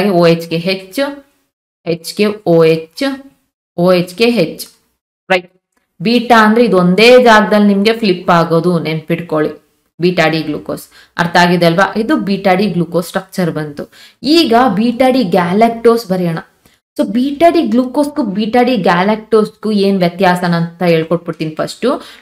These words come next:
ನೋಡಿ, ಇಲ್ಲಿ first numbering ಕೊಟ್ಬಿಡ್ತೀನಿ. One, two, three, four, five and six. ಹೌದಾ? So, ಬೀಟಾ ಡಿ glucosco ಮತ್ತೆ ಬೀಟಾ ಡಿ galactosco fourth carbon ಆಟಮ್ ಅಲ್ಲಿ ನಿಮ್ಗೆ changes ಬರೋದು.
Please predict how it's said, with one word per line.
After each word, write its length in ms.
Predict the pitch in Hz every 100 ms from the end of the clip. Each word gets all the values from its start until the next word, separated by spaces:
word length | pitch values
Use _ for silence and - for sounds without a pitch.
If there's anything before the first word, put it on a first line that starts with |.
| 185
ನೋಡಿ, 160 | 185
ಇಲ್ಲಿ 140 | 190 180
first 220 | 180 180
numbering 380 | 160 165 208 208
ಕೊಟ್ಬಿಡ್ತೀನಿ. 460 | 196 - 165 190
One, 460 | 180 160 165 196 208
two, 360 | - 208 233
three, 720 | 240 - - 170 180 226 226 -
four, 420 | - 175 202 - - _
five 640 | _ 180 165 - 185 180
and 120 | 170
six. 320 | - 156 - - _ _ -
ಹೌದಾ? 520 | 160 208 175 - - _ _ _ -
So, 80 | 247 175 165 - 175
ಬೀಟಾ 600 | 214 233 294 302 311 302
ಡಿ 180 | 302 294
glucosco 640 | 202 208 220 226 247 -
ಮತ್ತೆ 220 | 247 226 220
ಬೀಟಾ 340 | 175 180 202
ಡಿ 140 | 202
galactosco 840 | 202 170 151 165 180 180 165 - 220
fourth 760 | 220 - 240 269 294 294 294
carbon 540 | 247 190 175 170 180 190
ಆಟಮ್ 400 | 170 170 165 156
ಅಲ್ಲಿ 180 | 160 180
ನಿಮ್ಗೆ 180 | 170
changes 400 | 226 220 185 170 -
ಬರೋದು. 240 | 151 -